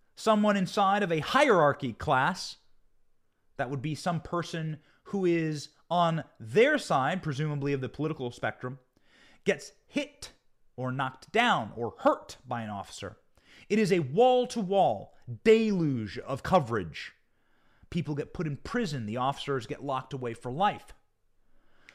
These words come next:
But as soon as the police are acting as a Gestapo force of their preferred political party, then you hear nothing.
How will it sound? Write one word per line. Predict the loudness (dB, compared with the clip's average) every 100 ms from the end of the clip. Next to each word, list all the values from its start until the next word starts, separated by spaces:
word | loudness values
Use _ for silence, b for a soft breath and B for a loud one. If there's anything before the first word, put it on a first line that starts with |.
| b
But | 0
as | 0
soon | 0 0 0 -2 -4
as | -4
the | -4
police | -6 -2 0 0 0
are | 2 2
acting | 2 -2 -6 -4
as | 0 0
a | 0
Gestapo | 0 -2 -4 2 4 4 0 0 0 -4 -12 _ _ _
force | 0 2 2 -4 -16 _ _ _ _ _ _ -12
of | -4 6
their | 6 6
preferred | 2 -8 -2 0 0
political | -2 -2 -2 -4 -6
party, | 0 4 4 2 -4 -10 _ _ _ -20 _ _ _ _ _ _ _ _ _ _ _ _ -4
then | -2
you | 0
hear | -2 -2
nothing. | -4 -4 -6 -10